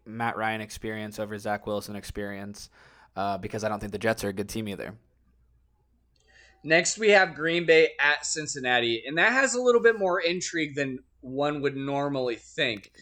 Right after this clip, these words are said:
Speaker 1: These,
Speaker 2: That being,
Speaker 1: Cincinnati
Speaker 2: that's
Speaker 1: is
Speaker 2: because
Speaker 1: sneaky, sneaky,
Speaker 2: Cincinnati
Speaker 1: dude.
Speaker 2: is a sneaky, solid
Speaker 1: Sneaky,
Speaker 2: team, like I've
Speaker 1: sneaky,
Speaker 2: been mentioning.
Speaker 1: sneaky.
Speaker 2: I think they're pretty good, and like I said, they have a lot of really shit teams they play in the near future. However, this is not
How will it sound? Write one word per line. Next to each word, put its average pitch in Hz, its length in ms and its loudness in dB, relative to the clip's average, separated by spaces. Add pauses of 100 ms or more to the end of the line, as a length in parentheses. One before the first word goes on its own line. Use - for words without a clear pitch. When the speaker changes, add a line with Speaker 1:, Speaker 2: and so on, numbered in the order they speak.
(140)
Speaker 1:
These, 143 300 -12
Speaker 2:
That 160 280 2
being, 156 220 -2
Speaker 1:
Cincinnati 143 220 -2
Speaker 2:
that's 165 260 2
Speaker 1:
is 156 80 -2
Speaker 2:
because 165 380 4
Speaker 1:
sneaky, 202 240 -2
sneaky, - 20 -
Speaker 2:
Cincinnati 240 600 2
Speaker 1:
dude. 214 160 2
Speaker 2:
is 180 160 4
a 170 100 0
sneaky, 165 580 0
solid 135 540 2
Speaker 1:
Sneaky, 113 220 -2
Speaker 2:
team, 117 80 -4
like 127 200 0
I've 143 140 4
Speaker 1:
sneaky, 151 160 -4
Speaker 2:
been 156 100 -2
mentioning. 101 360 -6
Speaker 1:
sneaky. 123 120 -18 (580)
Speaker 2:
I 165 180 2
think 190 260 -4
they're 190 120 2
pretty 180 320 -6
good, 160 360 4 (120)
and 151 280 0
like 151 240 4
I 160 100 4
said, 139 520 4 (160)
they 143 120 4
have 165 160 2
a 156 80 2
lot 147 380 4
of 131 120 -2
really 143 300 0
shit - 400 0
teams 127 300 -4
they 120 140 -2
play 123 280 -2
in 120 80 -2
the 117 60 -6
near 117 180 -6
future. 139 460 -4
However, 131 400 2
this 123 240 -4
is 113 140 -12
not 117 220 0